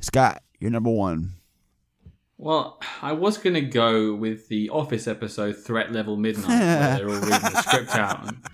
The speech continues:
Speaker 1: <laughs>
Speaker 2: and pointing guns at each other, 'cause that technically counts, but it's not a film. It's not a film, so I can't do that.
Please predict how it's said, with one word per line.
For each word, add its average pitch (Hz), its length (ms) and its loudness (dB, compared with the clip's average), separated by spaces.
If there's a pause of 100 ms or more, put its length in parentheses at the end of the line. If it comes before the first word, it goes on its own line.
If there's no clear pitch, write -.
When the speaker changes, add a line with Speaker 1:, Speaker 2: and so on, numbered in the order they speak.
(180)
Speaker 1:
<laughs> - 320 -20
Speaker 2:
and 113 140 -4
pointing 120 280 -2
guns 117 260 2
at 107 60 -2
each 107 180 -4
other, 113 160 0
'cause 123 120 -2
that 165 160 2
technically 165 460 -2
counts, 101 240 -4
but 117 180 -2
it's 117 100 -2
not 147 160 4
a 139 60 0
film. 90 360 -8 (220)
It's - 140 -20
not 117 120 0
a 123 60 0
film, 87 280 -8
so 107 180 -2
I 107 80 0
can't 143 260 2
do 117 120 -2
that. 90 260 -8